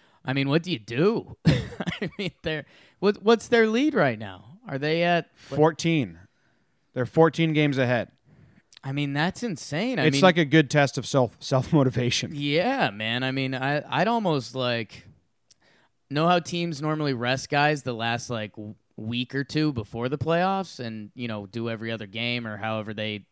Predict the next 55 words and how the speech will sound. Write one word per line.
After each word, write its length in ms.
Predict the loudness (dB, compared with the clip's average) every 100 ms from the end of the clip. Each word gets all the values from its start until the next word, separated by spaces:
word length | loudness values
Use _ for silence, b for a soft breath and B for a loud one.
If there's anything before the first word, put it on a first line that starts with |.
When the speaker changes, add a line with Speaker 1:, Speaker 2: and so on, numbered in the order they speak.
| -10
Speaker 1:
they 140 | -8
wanna 220 | -6 -8
do 220 | -6 -2
it. 140 | 0 -2 b b b
If 180 | 0 4
you're 140 | 4
the 100 | 4
Dodgers, 540 | 2 2 2 2 2 0
do 80 |
you 80 | -2
take, 260 | 4 4 4
like, 180 | 0 0
the 80 |
first 460 | -4 0 0 0 -2
two 180 | 0 2
weeks 300 | 2 -2 -6
of 100 | -10
September 540 | -10 -10 -8 -8 -8
off? 480 | -8 -8 -8 -12 -20 _ _ _ _ _ _ _
Just, 240 | -2 -2 0
like, 200 | -2 -4 _ -8
kinda 240 | -4 -2
wash 360 | 0 2 2 0
your 120 | -4
hands 360 | 0 0 0 -2
and 160 | -6
be 160 | -6 -4
like, 240 | -4 -4
"Hey, 220 | 0 0 0
this 240 | -2 -10 _ 0
hell 160 | 8
Speaker 2:
You 60 | 10
Speaker 1:
of 40 |
a 40 | 10
Speaker 2:
like, 100 | 8
Speaker 1:
year." 300 | 6 4 4
Speaker 2:
like 160 | 4
the 80 | 6
Yankees 340 | 6 6 4 0
used 140 | 0
to 60 | 2
do 40 |
that, 140 | 2
let 160 | 2 0
someone 200 | 2 2
else 200 | 2 2
manage. 480 | 0 0 0 -4 -6
Speaker 1:
Hell 260 | -2 -2
of 80 | 0
a 80 | 0
year. 440 | 2 2 0 -8 -18
Speaker 2:
Is 100 | -20
your 260 | -16 -16 -16
audio 400 | -20 -16 -14 -14
muted? 380 | -14 -14 -12